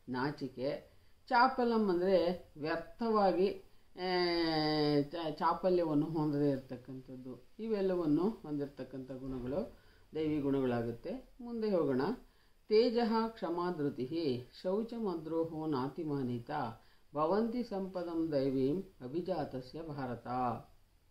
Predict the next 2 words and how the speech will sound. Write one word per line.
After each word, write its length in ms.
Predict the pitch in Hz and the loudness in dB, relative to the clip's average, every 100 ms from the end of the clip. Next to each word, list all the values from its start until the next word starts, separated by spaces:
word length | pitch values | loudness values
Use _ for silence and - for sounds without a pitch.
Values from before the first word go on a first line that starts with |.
| - - - - _ - - - | -20 -20 -20 -20 _ -20 -20 -10
ತೇಜಸ್ಸು, 640 | 175 175 147 139 - 143 185 - - _ _ - - | 0 2 4 0 -2 -6 -6 -8 -18 _ _ -20 -16
ಕ್ಷಮೆ, 580 | - 139 143 165 - | -6 -2 0 0 -4